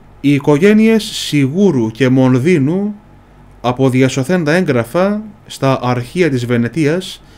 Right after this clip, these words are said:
φαίνεται να είχανε ένα θανάσιμο μίσος. Μεταξύ λοιπόν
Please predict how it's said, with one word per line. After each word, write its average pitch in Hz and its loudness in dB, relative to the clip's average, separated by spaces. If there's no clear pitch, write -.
φαίνεται 214 0
να 123 0
είχανε 185 0
ένα 160 -2
θανάσιμο 151 -2
μίσος. 139 -8
Μεταξύ 131 -2
λοιπόν 208 0